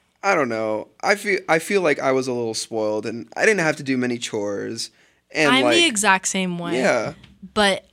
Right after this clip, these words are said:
Speaker 2: I am so grateful for my mom for, like, putting a roof over my head.
Speaker 1: Right. And, w-, you know, we
Speaker 2: Pushing,
Speaker 1: take it for granted
Speaker 2: pushing me,
Speaker 1: sometimes,
Speaker 2: pushing
Speaker 1: but
Speaker 2: me to do my best, giving me food.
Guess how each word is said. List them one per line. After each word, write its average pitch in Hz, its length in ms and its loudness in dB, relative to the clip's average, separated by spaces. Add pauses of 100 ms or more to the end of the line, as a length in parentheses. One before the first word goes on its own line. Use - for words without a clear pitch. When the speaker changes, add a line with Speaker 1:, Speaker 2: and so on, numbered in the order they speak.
Speaker 2:
I 202 200 6
am 208 160 2
so 190 260 0
grateful 180 460 -4
for 185 180 -8
my 180 180 -2
mom 175 340 -4
for, 180 280 -4
like, 170 280 -6 (100)
putting 185 400 -2
a 185 60 -4
roof 180 280 -8
over 175 240 -6
my 175 180 -6
head. 180 380 -6
Speaker 1:
Right. 131 640 -2 (680)
And, 247 180 2
w-, 269 160 -12 (200)
you 240 120 -2
know, - 80 6
we - 60 6
Speaker 2:
Pushing, 349 120 2
Speaker 1:
take 392 140 2
it 359 80 -4
for 370 80 0
granted 302 300 4
Speaker 2:
pushing 359 160 4
me, 359 80 6
Speaker 1:
sometimes, - 200 2
Speaker 2:
pushing 349 220 4
Speaker 1:
but 349 40 4
Speaker 2:
me 359 100 6
to 349 60 4
do 294 140 2
my 285 160 4
best, 196 720 2
giving 247 300 0
me 233 120 0
food. 190 440 -2